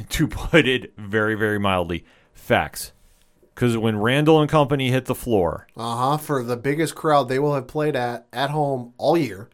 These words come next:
Speaker 1: Yes. And they're gonna feed off that crowd because, listen, from somebody that has gone to the Garden for the playoffs,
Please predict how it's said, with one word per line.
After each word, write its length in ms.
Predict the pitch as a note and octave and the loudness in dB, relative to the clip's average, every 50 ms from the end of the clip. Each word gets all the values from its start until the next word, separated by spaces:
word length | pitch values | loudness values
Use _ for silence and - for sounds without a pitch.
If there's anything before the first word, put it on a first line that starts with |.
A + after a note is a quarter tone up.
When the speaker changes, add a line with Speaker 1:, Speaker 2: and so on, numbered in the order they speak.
| _ | _
Speaker 1:
Yes. 500 | - A2 G#2 G2+ F2 - - - - - _ _ _ _ _ _ _ - | -6 -2 0 0 0 0 -2 -8 -12 -14 _ _ _ _ _ _ _ -4
And 200 | G#2+ A2 A2 A2 | -2 -2 0 2
they're 140 | A2+ A#2+ C3 | 2 2 4
gonna 220 | B2+ D3+ C#3 C3+ | 4 4 4 2
feed 340 | B2 - - - D#3+ E3 D#3+ | 0 -2 -2 0 2 4 6
off 220 | E3 D#3 D#3 C#3 | 6 6 6 4
that 180 | - D3+ C#3+ C3 | 4 2 2 2
crowd 220 | - E3 C#3+ B2 | 2 2 2 2
because, 340 | C3 A#2 - C#3 A#2 G2+ - | 2 0 -2 -2 -4 -4 -4
listen, 380 | - C#3+ D#3+ D3+ D3+ - G2 F#2 | 0 0 0 0 0 -4 -6 -6
from 240 | - - A2+ A2+ A2 | -6 -6 -6 -4 -2
somebody 300 | - D#3 D#3 D#3+ E3 D#3+ | -2 -2 0 0 2 2
that 100 | D3 D3+ | 4 4
has 140 | D3 C3 | 4 2
gone 340 | A#2 G#2 C3 C#3 C#3+ D3 C#3+ | 2 0 0 0 0 -2 -2
to 120 | C3+ - C#3+ | -4 -6 -4
the 120 | B2 B2+ | -4 -4
Garden 500 | A2 G2 A#2+ B2 C3 B2+ A#2+ A2+ G2+ F#2+ | -2 2 4 4 4 4 4 2 0 -2
for 220 | F#2 - - A2+ | -4 -4 -2 0
the 100 | G#2+ A2 | 0 0
playoffs, 840 | G#2+ - - - C3 B2 A#2 A2 F#2+ E2 E2 - - - - - - | -2 -4 -2 0 2 4 6 6 4 4 2 -4 -10 -12 -14 -14 -16